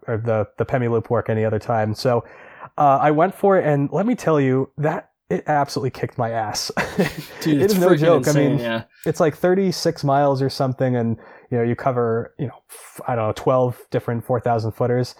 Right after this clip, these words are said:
Speaker 1: I mean, it's pretty serious. Um, so, yeah, just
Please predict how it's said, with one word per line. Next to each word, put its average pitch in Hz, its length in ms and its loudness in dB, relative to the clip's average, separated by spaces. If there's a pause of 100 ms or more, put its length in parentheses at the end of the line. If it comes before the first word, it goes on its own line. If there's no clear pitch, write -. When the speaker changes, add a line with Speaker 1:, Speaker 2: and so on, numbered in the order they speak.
(340)
Speaker 1:
I 131 60 0
mean, 143 100 2
it's 151 100 -2
pretty 185 200 2
serious. 120 520 0 (360)
Um, 131 460 2
so, 147 380 2
yeah, 156 160 2
just 151 180 -4